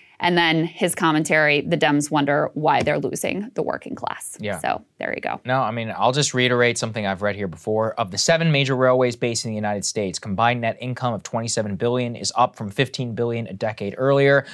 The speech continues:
Speaker 2: Over the past decade, six of the seven railways that are publicly traded have paid out one hundred and forty-six billion dollars in stock buybacks and dividends, which is over thirty billion dollars more cash than they invested in their business,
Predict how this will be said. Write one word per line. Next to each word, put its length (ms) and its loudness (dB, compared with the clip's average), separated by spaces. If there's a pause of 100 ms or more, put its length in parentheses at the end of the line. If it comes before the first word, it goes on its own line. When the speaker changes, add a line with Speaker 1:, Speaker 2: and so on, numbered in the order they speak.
(180)
Speaker 2:
Over 160 2
the 80 -4
past 280 0
decade, 460 2
six 240 0
of 60 -6
the 60 -4
seven 280 0
railways 460 2
that 100 -2
are 60 -2
publicly 340 -2
traded 400 0 (240)
have 220 2
paid 220 4
out 200 4
one 220 4
hundred 320 4
and 100 -6
forty-six 540 -4
billion 340 0
dollars 400 2
in 80 -8
stock 320 4
buybacks 420 0
and 120 -8
dividends, 460 2 (200)
which 220 2
is 160 0
over 260 6
thirty 320 2
billion 340 4
dollars 320 4
more 260 0
cash 420 0
than 120 0
they 140 2
invested 520 -2
in 200 -8
their 140 -4
business, 500 -2